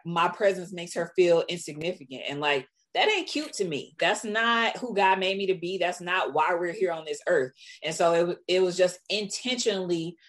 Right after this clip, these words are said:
trying to make sure that I pay attention, not only to just what I'm feeling and being so honest, but making sure that I'm balancing that out with, um, tact and loving people for where they are, and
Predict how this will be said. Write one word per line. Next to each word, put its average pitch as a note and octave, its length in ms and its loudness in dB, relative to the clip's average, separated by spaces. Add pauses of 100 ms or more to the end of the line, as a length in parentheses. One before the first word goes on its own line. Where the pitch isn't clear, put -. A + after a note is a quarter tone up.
(140)
trying F3 540 0
to F3 140 -2
make F3 200 -4
sure E3+ 200 0
that D#3+ 120 0
I D#3+ 220 2 (120)
pay F3+ 220 0
attention, E3+ 520 -6 (300)
not F3 240 -2
only G#3 300 0
to G#3 120 -8
just E3+ 220 -4
what E3+ 160 2
I'm F3+ 240 0
feeling E3+ 300 2
and D3 120 -6
being E3 200 -6
so F3 340 0
honest, D#3+ 460 -2
but D3 240 2 (260)
making F3 280 2
sure F#3 180 0
that F3 120 -2
I'm E3 200 -2
balancing E3+ 460 -2
that D#3+ 180 2
out E3 200 4
with, D3 260 0 (440)
um, D3+ 320 -4
tact - 600 -4 (300)
and D#3 380 0
loving F#3 320 2
people F3+ 300 -6
for E3 120 -6
where D3+ 200 2
they D#3 260 2
are, C3 380 2
and C#3+ 320 -4